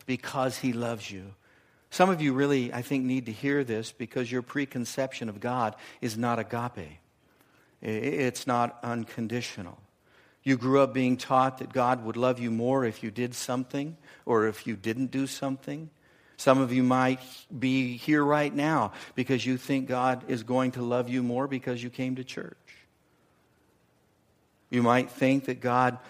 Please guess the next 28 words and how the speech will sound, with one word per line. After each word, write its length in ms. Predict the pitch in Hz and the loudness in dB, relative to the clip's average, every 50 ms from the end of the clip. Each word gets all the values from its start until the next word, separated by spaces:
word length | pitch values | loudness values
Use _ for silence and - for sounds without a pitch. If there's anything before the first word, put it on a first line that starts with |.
| - - | -8 -2
loves 380 | 131 123 127 135 135 123 113 127 | 2 4 6 6 6 4 2 0
you 140 | 131 131 | 2 2
more 520 | 123 123 120 120 127 131 143 156 170 170 156 - - - - | 2 2 2 2 2 2 2 2 0 -2 -4 -10 -18 -14 -8
if 220 | - 123 120 - - | -8 -8 -6 -4 -4
you 80 | 131 | -6
put 260 | - - 147 139 135 | 0 2 2 2 2
ten 240 | - - 143 139 135 | 0 -2 0 0 0
percent 420 | 135 - 131 123 - - 139 139 139 | 0 -2 -2 -4 -2 0 0 2 2
of 80 | 131 | 2
your 140 | 123 123 123 | 0 0 2
income 400 | 127 127 131 131 - 143 135 135 | 2 2 0 0 -2 -2 -2 0
in 80 | 135 135 | 0 0
the 80 | 135 139 | -2 -2
offering 480 | 147 165 160 - - - 104 92 90 87 | -4 -6 -8 -8 -10 -10 -10 -10 -10 -10
bag. 320 | 90 87 80 - - - _ _ _ _ _ _ _ _ _ _ _ _ _ _ _ _ _ _ _ _ _ _ _ _ _ _ _ _ _ _ _ | -10 -10 -12 -14 -18 -20 _ _ _ _ _ _ _ _ _ _ _ _ _ _ _ _ _ _ _ _ _ _ _ _ _ _ _ _ _ _ _
Listen, 320 | - 165 165 - - 120 107 - - - - - | 0 2 2 2 0 -4 -4 -6 -12 -20 -8 -4
God 220 | 143 151 170 180 | -2 0 0 2
doesn't 320 | 170 180 170 147 143 123 123 | 2 2 2 2 0 -2 -2
love 240 | 120 127 143 143 | -2 -2 -2 -2
us 140 | 131 123 - | -4 -6 -6
that 260 | - 107 95 92 - | -8 -10 -10 -10 -10
way. 220 | - 95 90 90 87 _ _ _ _ _ _ _ _ _ _ _ _ _ _ _ _ _ _ _ _ _ _ _ _ _ _ _ _ _ _ _ - | -14 -14 -16 -16 -18 _ _ _ _ _ _ _ _ _ _ _ _ _ _ _ _ _ _ _ _ _ _ _ _ _ _ _ _ _ _ _ -8
He 60 | - | 0
doesn't 300 | 156 180 180 165 175 151 | 2 2 2 2 2 2
love 180 | 139 151 165 160 | 2 2 2 0
us 140 | 123 - - | -2 -4 -6
that 240 | - 92 92 - - | -8 -8 -8 -10 -14
way. 100 | - | -16